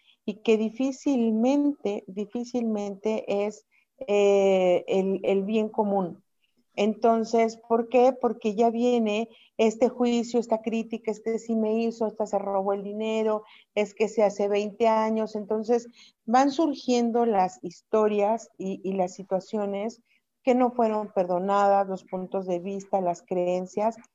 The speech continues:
¿Y qué pasaría en una situación de, quizás de caos, ¿no? O quizás en una situación de emergencia, donde tuviéramos realmente que ocupar,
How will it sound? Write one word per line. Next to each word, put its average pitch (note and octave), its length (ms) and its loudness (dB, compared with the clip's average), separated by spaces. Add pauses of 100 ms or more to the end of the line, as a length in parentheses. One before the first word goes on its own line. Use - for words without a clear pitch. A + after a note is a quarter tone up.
(200)
¿Y A3 140 -4
qué C#4+ 120 2
pasaría A3 800 2
en G3+ 180 -2
una A#3 220 0
situación G3 880 -4 (460)
de, F#3 720 2
quizás G#3+ 420 0
de A3+ 140 2
caos, A3+ 540 2
¿no? B3 320 0
O F3+ 200 -2
quizás G#3 460 0
en A3 120 -2
una G#3+ 200 -4
situación G3 540 -12
de G#3 100 -10
emergencia, F#3+ 720 -8 (440)
donde G#3 260 2
tuviéramos A#3+ 580 -2
realmente A3+ 540 -2
que G#3+ 400 0
ocupar, G#3 840 -2